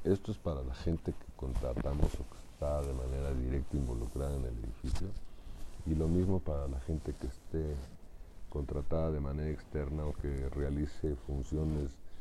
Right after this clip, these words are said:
de mantenimiento periódicas, o sea, que vaya cada mes o cada dos meses o cada tres meses.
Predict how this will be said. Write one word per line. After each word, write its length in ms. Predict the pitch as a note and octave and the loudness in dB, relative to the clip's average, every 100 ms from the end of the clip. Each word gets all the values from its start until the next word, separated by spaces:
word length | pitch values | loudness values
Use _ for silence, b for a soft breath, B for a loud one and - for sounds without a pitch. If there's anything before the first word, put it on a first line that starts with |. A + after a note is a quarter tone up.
| B B - | B B -2
de 100 | C#2 | 0
mantenimiento 1300 | C#2 C#2 C2+ C#2 C#2 C#2+ D#2 D2+ - D2+ C#2+ C2 - | 0 0 0 -2 0 2 2 2 4 4 2 -2 0
periódicas, 680 | D#2+ E2 F#2+ F2+ - - - | 4 8 8 6 2 -8 -8
o 40 | - | -8
sea, 140 | - - | -10 -6
que 80 | C#2+ | 0
vaya 260 | D2 C#2 | 2 0
cada 240 | C2+ C#2 C2 | 2 2 2
mes 200 | C#2+ C2+ | 2 0
o 80 | |
cada 240 | C2 C#2 C2 | 0 0 2
dos 180 | C2 A#1+ | 0 0
meses 320 | E2 D2+ B1+ | 0 0 -4
o 80 | - | -6
cada 240 | C#2 C2+ | -2 -2
tres 300 | - - C2 | -2 -4 -4
meses. 440 | C2 C2 - - | -4 -6 -8 -10